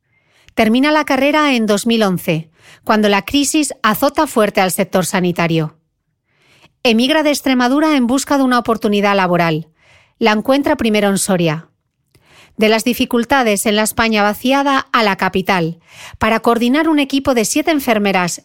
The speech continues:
en un centro con más de ciento ochenta residentes. Pero la imposibilidad de conciliar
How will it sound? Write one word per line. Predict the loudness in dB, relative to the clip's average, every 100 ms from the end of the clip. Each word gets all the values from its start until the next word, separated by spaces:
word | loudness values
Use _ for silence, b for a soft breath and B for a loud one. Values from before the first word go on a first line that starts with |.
| _
en | 0
un | 0
centro | 0 -2 0 -2
con | 0 0
más | 0
de | -2
ciento | -2 -2 -2
ochenta | -2 -2 -2
residentes. | -4 -4 -2 -2 -2 -4 -6 -10 _ _ _ _ _ _ _ _ _ _ _
Pero | 0 2
la | 0
imposibilidad | 0 -2 0 0 2 0
de | 0
conciliar | -2 -2 0 0 0 -2